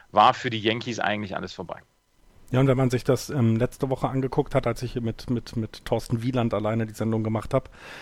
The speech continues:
Speaker 2: ähm, da, da sah es ja noch so aus, als wenn die Yankees eben fett im Geschäft sind. Und ich glaub, das, äh, wurde mal gerade pulverisiert.
Speaker 1: Aber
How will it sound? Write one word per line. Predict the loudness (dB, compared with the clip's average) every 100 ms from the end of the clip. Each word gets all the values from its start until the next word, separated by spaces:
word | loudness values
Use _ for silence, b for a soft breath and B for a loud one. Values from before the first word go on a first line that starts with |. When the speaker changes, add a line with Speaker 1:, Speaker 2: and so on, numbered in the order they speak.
| B B 4
Speaker 2:
ähm, | 6 6 4 b b b b b -2
da, | 4 6 4 -2
da | 2 4
sah | 4 2
es | 4
ja | 2
noch | 2
so | 2
aus, | 2 4
als | 4 4
wenn | 4
die | 6
Yankees | 4 2 0 0
eben | 0 2
fett | 2 2 2
im | 2
Geschäft | 2 0 0 -2
sind. | -2 -2
Und | -2 -2 -2 -6 -10
ich | -4
glaub, | -4 -2
das, | -4 -6 -12 -4
äh, | -2 0
wurde | 2 4
mal | 4
gerade | 4 2 0
pulverisiert. | 2 4 4 0 -2 -4 -8 -8 -18 -20 -20 _ -20 -20 _
Speaker 1:
Aber | 6 8